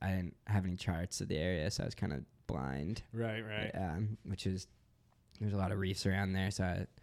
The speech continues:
Speaker 1: I'm glad, I'm really thankful <laughs> that somebody let me in 'cause I probably would've, uh, made a stupid decision.
Speaker 2: Oh, dude, yeah. Well,
Speaker 1: Yeah.
Speaker 2: you, did you, like, sort of hove to for a night or something just o-,
Speaker 1: Yeah.
Speaker 2: outside of there?
Speaker 1: Yeah, exactly.
Speaker 2: Yeah, okay.
Speaker 1: Yeah.
Speaker 2: You pulled in daylight. Smart,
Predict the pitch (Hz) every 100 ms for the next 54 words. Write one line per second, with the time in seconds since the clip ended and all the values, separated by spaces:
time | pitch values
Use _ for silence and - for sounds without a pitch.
0 | - - 95 92 90 92 - 104 95 90
1 | 101 - 104 123 - 110 95 92 98 104
2 | - - - - 110 104 104 104 - 104
3 | - 107 104 101 101 - - - - -
4 | - - - - - - 123 113 110 113
5 | 110 - 120 110 110 - 120 107 110 110
6 | 131 113 95 113 - 135 110 110 110 -
7 | 131 120 165 180 160 139 123 135 127 113
8 | 123 120 - 131 123 117 117 107 107 113
9 | 117 120 110 107 101 110 104 107 101 95
10 | 101 101 104 101 98 95 104 110 110 110
11 | 110 107 95 - 69 104 95 90 120 -
12 | 82 82 - - 76 65 117 104 95 95
13 | 90 90 90 90 90 - 117 110